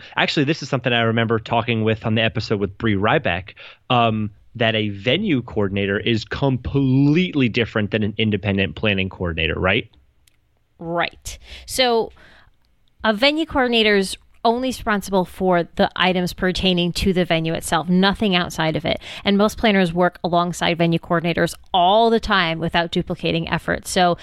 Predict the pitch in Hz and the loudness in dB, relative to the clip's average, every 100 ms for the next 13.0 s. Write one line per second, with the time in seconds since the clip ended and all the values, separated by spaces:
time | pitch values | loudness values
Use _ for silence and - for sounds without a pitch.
0 | - - 214 - 226 214 202 202 190 180 | -10 -2 0 0 2 2 2 2 2 2
1 | 175 180 185 - 202 208 226 254 233 - | 2 0 0 -2 0 0 2 0 0 0
2 | 196 180 196 185 175 165 170 170 - 214 | 0 0 0 2 2 2 2 0 0 2
3 | 214 - 190 180 170 165 170 180 165 165 | 2 4 2 4 2 2 0 0 2 2
4 | 160 160 170 - 185 180 151 180 - - | 0 0 -2 -2 -2 -2 0 -2 -2 0
5 | 208 180 190 175 170 170 - 165 165 165 | 0 2 2 2 -2 -2 0 2 2 2
6 | 165 165 - 226 - 180 165 170 196 247 | 2 0 0 0 2 0 2 2 4 4
7 | 214 185 170 - 440 320 311 247 - 254 | 2 0 -8 -2 0 2 2 2 2 4
8 | 226 233 247 - 180 175 - - - 175 | 4 2 0 2 -2 -2 -12 -16 -14 0
9 | 190 180 165 170 165 151 156 - - - | 2 2 2 2 2 2 -2 -2 -4 -6
10 | - - - - - - 156 123 - 165 | -8 -16 -20 -20 -20 -2 0 0 0 -4
11 | 277 226 - - - 151 170 - 180 - | -6 -18 -16 -16 -2 0 0 0 -4 0
12 | 147 - 151 - 127 117 117 117 104 | -2 0 -6 -4 0 0 0 0 0